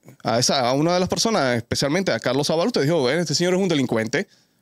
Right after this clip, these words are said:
Este señor que está, eh, diciendo que esta licitación está amañada, este señor es un delincuente, yo tengo pruebas aquí". Recuérdense el montón de pruebas y que lo voy a llevar al Ministerio Público en su debido tiempo. ¿Dónde está eso? Entonces,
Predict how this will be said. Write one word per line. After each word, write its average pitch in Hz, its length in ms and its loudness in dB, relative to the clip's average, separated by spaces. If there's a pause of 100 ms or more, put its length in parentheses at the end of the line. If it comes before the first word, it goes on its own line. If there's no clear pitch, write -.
Este 156 160 -2
señor 208 240 0
que 165 80 -2
está, 190 680 0
eh, 156 240 2
diciendo 170 460 0
que - 80 -4
esta 175 160 0
licitación 180 680 0
está 143 200 0
amañada, 175 360 0
este 190 140 -2
señor 202 240 0
es 190 60 0
un 190 60 0
delincuente, 185 420 0
yo 165 80 0
tengo 185 220 0
pruebas 196 320 0
aquí". 175 520 0
Recuérdense 208 540 0
el 156 160 2
montón 151 480 0
de 143 80 0
pruebas 147 640 -2 (1900)
y 143 80 0
que 160 100 -2
lo 139 100 2
voy 170 140 2
a 202 60 2
llevar 202 260 2
al 190 80 -2
Ministerio 175 300 -2
Público 165 680 0
en 143 60 -2
su 151 120 -2
debido 160 260 0
tiempo. 175 180 -2
¿Dónde 196 100 2
está 117 240 -2
eso? - 260 -4 (1080)
Entonces, 151 320 -2